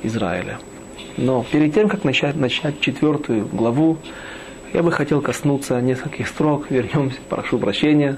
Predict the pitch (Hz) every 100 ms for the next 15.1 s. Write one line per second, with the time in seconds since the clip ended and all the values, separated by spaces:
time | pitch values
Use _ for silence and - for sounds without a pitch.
0 | - 127 120 143 127 113 110 117 - 123
1 | 135 156 170 165 - - - - - -
2 | - 139 - - - 233 220 180 - 185
3 | 151 127 - - - - - - - -
4 | - - - - - - - - - -
5 | - - - - - - - - - -
6 | - - - - - - - - - -
7 | - - - - 170 160 151 147 143 -
8 | 175 160 170 165 160 160 165 165 202 180
9 | - - 143 143 - 147 - 139 135 147
10 | 156 147 151 147 185 156 170 - 131 131
11 | 131 127 - 120 135 127 127 131 131 -
12 | - 120 - 127 - 143 117 135 175 -
13 | - - - - - - - - - -
14 | - - 170 - 147 151 143 - 131 -